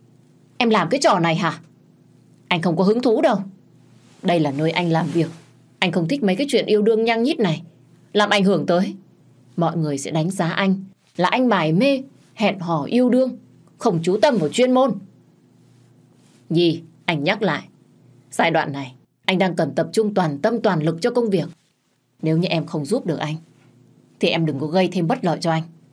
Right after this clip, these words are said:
Còn bây giờ em đi về đi. Hôm nay anh không có tâm trạng.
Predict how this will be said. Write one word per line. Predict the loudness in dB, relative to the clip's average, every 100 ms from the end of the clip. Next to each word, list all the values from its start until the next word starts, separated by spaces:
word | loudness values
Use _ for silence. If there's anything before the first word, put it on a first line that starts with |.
| _ _ _ _
Còn | -4 0
bây | 0
giờ | 0
em | 0
đi | 0
về | 0 -2
đi. | -4 -8 -18 _ _ _ -2
Hôm | 0 2
nay | 0 -4 -4
anh | -2 0
không | 0
có | 0
tâm | 0
trạng. | 0 -4